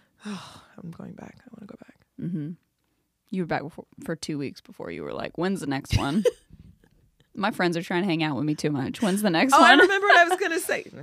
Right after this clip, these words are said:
Speaker 1: People love me. I love you too. Um, but we also have to remember we're trying to learn all this information, and we are currently living in a time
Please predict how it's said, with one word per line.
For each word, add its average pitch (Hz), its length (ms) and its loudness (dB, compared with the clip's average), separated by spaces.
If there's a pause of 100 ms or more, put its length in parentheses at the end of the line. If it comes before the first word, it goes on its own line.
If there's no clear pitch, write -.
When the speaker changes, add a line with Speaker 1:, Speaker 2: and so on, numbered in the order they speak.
(720)
Speaker 1:
People 262 240 -4
love 302 160 2
me. 240 200 -6
I 226 60 -6
love 240 160 -6
you 254 80 -4
too. 202 220 -4 (320)
Um, 277 280 4 (200)
but 294 460 4 (420)
we 254 200 -4
also 262 260 -2
have 233 200 0
to - 80 -6
remember 202 420 2
we're 165 220 -2
trying 190 240 -4
to 180 60 -2
learn 165 200 -2
all 156 120 -2
this 151 160 -6
information, 156 720 -6
and 151 200 -8
we 170 140 -4
are 165 140 -4 (160)
currently 190 500 -4
living 180 540 -4
in 156 80 -4
a 143 80 -4
time 156 720 -6